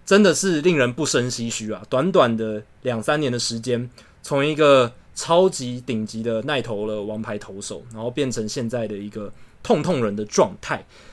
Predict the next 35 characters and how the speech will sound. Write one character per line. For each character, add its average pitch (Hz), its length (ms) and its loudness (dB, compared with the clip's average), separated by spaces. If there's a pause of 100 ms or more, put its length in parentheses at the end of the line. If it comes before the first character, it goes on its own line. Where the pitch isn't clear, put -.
(200)
当 190 160 4
然， 160 180 6
你 156 60 0
也 165 100 4
很 156 140 0
难 120 120 0
讲 120 200 -2
说 123 160 -2
他 127 100 -2
接 131 140 -6
下 135 120 0
来 117 80 -2
会 123 140 -2
不 110 100 -6
会 110 380 -2 (240)
用 151 180 0
什 120 80 -6
么 104 120 -4
方 123 200 -4
式 123 160 -6
重 110 240 -8
振 120 220 0
雄 110 240 -6
风 143 220 2
了， 131 160 4 (360)
但 151 320 6 (280)
种 165 260 2
种 143 240 4
的 117 100 2
迹 147 200 -4
象 135 200 4
看 110 280 -2
来， 82 240 -14
因 147 160 -4
为 156 320 4